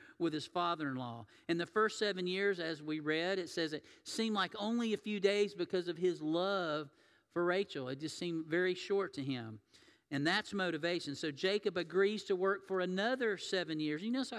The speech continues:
how matter of fact Laban says, "Ah, we have a custom here. Forgot to tell you about that. So just work another seven years."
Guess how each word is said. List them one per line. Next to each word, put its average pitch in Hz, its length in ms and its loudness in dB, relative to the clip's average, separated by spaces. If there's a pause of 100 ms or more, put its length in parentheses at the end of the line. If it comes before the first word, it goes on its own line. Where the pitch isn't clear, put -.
how 202 160 -2
matter 175 440 -2
of 156 100 -6
fact 160 320 -4
Laban 147 380 -2
says, 147 280 -6
"Ah, 277 240 2
we 233 140 -2
have 185 160 0
a 160 60 -6
custom 151 420 -4
here. 147 240 0 (160)
Forgot 190 240 2
to 156 80 -2
tell 175 240 0
you 156 120 0
about 139 260 0
that. 143 160 -2
So 226 100 0
just 269 180 -4
work 208 260 0
another 165 340 -2
seven 143 360 -4
years." 151 320 -2